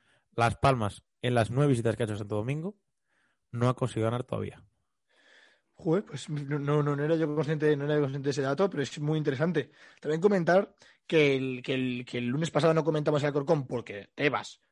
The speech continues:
Speaker 2: volvió a colocar el partido, mm, del Alcorcón, eh, día lunes y se enfrentaban a un rival muy directo en el descenso contra el Albacete y lograron llevarse la victoria por cero uno con gol de Chisco Jiménez en el minuto tres y a partir de ahí es verdad que el partido fue muy monótono y el Alcorcón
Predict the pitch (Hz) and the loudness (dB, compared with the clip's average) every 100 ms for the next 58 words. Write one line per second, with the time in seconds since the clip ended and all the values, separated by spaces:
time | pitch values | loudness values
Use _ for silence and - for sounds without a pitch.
0 | _ _ 113 107 117 113 127 120 117 120 | _ _ -10 -6 -6 -4 -4 -2 -2 -4
1 | 123 120 - 151 127 - - 120 117 117 | -6 -6 -4 -4 -4 -10 -18 -16 -14 -12
2 | 120 120 117 113 143 131 113 87 - _ | -8 -8 -8 -6 -4 -4 -10 -20 -20 _
3 | _ 104 - - - 127 123 123 127 160 | _ -20 -20 -20 -18 -8 -4 -4 -2 -2
4 | 196 240 - - - _ - 202 247 - | -2 -4 -10 -20 -20 _ 2 4 4 2
5 | - 135 135 147 160 160 160 156 156 160 | -2 -2 0 4 4 6 4 4 4 4
6 | 160 180 180 139 123 120 117 160 175 127 | 4 4 2 -4 -4 -6 -2 -2 -2 -4
7 | 113 120 117 113 104 - 147 175 220 - | -6 -6 -4 -4 -6 -4 -2 0 -2 -4
8 | - _ 127 127 123 131 135 127 135 131 | -20 _ -6 -4 -2 0 0 2 0 2
9 | 139 143 127 117 - 131 131 139 165 - | 2 2 0 -4 -2 0 0 0 -2 -4
10 | _ _ - 127 127 131 139 131 131 127 | _ _ -2 0 2 0 -2 -2 -4 -2
11 | 135 135 123 113 117 127 123 143 117 117 | -4 -4 -6 -6 -4 -4 -2 -2 -2 -4
12 | 117 120 123 120 120 117 117 127 117 120 | -4 -2 -2 -2 -4 -6 -4 -4 -4 -6
13 | 117 120 131 147 180 - _ - 117 113 | -4 -4 0 0 0 -4 _ -8 -6 -6
14 | 107 147 | -4 -4